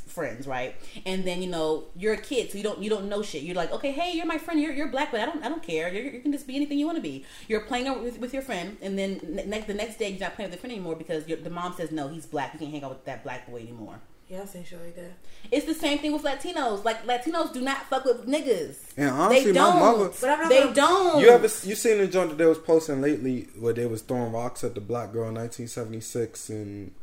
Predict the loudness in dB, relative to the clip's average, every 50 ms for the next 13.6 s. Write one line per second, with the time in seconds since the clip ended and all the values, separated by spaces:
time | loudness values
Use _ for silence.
0 | -8 -6 -6 -4 -4 -6 -6 -6 -6 -6 -6 -8 -10 -12 -10 -4 0 2 2 2
1 | 4 4 6 6 6 8 6 6 4 4 4 4 4 4 4 2 2 2 2 2
2 | 2 2 0 0 -2 -2 0 0 0 2 4 4 4 4 4 2 4 6 8 8
3 | 8 8 6 2 0 2 2 2 2 2 -2 -6 -6 -4 -2 0 4 6 8 10
4 | 10 10 8 8 6 4 2 0 0 -2 -4 -4 -2 -2 -2 -2 -2 0 2 2
5 | 2 0 0 -4 -12 -14 -18 -20 -20 -20 -20 -14 -10 -8 -6 -6 -6 -6 -6 -6
6 | -6 -8 -10 -10 -10 -10 -10 -10 -12 -12 -14 -16 -16 -16 -16 -18 -18 -20 -20 -20
7 | -20 -20 -18 -12 -6 0 2 2 2 2 0 -2 -4 -6 -10 -12 -14 -14 -12 -10
8 | -6 -2 0 0 0 0 -2 -4 -2 0 0 0 0 0 -4 -10 -6 -6 -4 -4
9 | -6 -6 -6 -6 -6 -4 -6 -6 -8 -8 -10 -10 -10 -8 -4 -2 -2 -2 -2 -2
10 | -6 -8 -6 -2 0 2 2 2 0 -2 -6 -10 -8 -4 -2 0 0 0 -2 -4
11 | -8 -8 -8 -8 -8 -10 -10 -6 -2 -2 0 0 -2 -4 -8 -14 -16 -18 -20 -20
12 | -20 -20 -8 -2 0 0 0 0 -2 -2 0 0 0 0 -2 -8 -8 -2 2 4
13 | 4 4 4 2 0 0 0 0 0 -4 -8